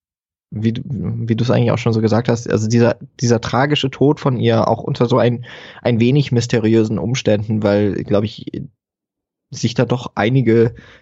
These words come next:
Theorien drum ranken, ist es jetzt Selbstmord und sowas,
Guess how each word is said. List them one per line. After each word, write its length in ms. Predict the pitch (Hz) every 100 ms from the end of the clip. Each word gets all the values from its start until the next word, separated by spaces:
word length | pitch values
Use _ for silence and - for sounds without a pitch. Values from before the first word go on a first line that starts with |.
| -
Theorien 460 | 123 110 113 139 127
drum 220 | 120 123
ranken, 680 | 104 135 131 123 123 120 -
ist 160 | -
es 100 | 110
jetzt 140 | 107 104
Selbstmord 480 | 120 127 110 110 107
und 100 | 107
sowas, 440 | 107 110 110 -